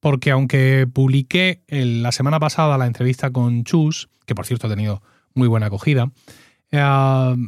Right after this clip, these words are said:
ese c-, podcast ya estaba grabado de antes, entonces pues simplemente era cuestión de editar y publicar, pero no me había puesto delante del micrófono en abierto para hablar de podcasting hasta este momento. Y quería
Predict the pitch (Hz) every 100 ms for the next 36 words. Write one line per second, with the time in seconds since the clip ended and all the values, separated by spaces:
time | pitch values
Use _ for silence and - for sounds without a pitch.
0 | - 180 175 160 - - 147 143 127 -
1 | 165 - 160 139 143 131 120 117 107 101
2 | 101 101 - - 107 101 107 110 110 -
3 | 113 113 113 113 107 92 101 104 101 98
4 | 123 113 107 117 117 110 117 131 147 _
5 | - - _ 156 151 170 170 170 165 160
6 | - 156 147 156 156 139 135 151 - 131
7 | 117 127 127 151 151 135 127 _ _ 127
8 | 123 135 135 127 139 - 139 120 - 113
9 | - - 107 101 131 190 - - - _
10 | _ _ _ - 175 151 131 117 104 95
11 | 87 _ _ _ - 113 147 180